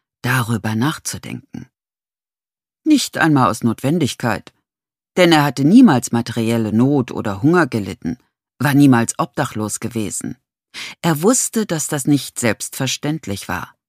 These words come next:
dass alles Weltliche vergänglich ist, aber bis in die Tiefe seiner Seele kannte er keinen echten Zweifel an der Sicherheit seines Lebens, der Bewahrung des Wohlstands,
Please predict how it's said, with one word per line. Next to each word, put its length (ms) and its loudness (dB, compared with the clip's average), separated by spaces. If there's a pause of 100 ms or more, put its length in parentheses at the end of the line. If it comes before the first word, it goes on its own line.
(360)
dass 160 -2
alles 460 -2
Weltliche 540 -2
vergänglich 580 -2
ist, 340 -8 (340)
aber 220 2
bis 200 -2
in 160 -2
die 120 -4
Tiefe 540 -2
seiner 340 0
Seele 480 2 (300)
kannte 320 0
er 180 -2
keinen 520 0 (100)
echten 400 -4
Zweifel 480 -2
an 160 -6
der 100 -6
Sicherheit 560 -6
seines 320 -4
Lebens, 560 0 (380)
der 60 -4
Bewahrung 680 2
des 220 -6
Wohlstands, 800 2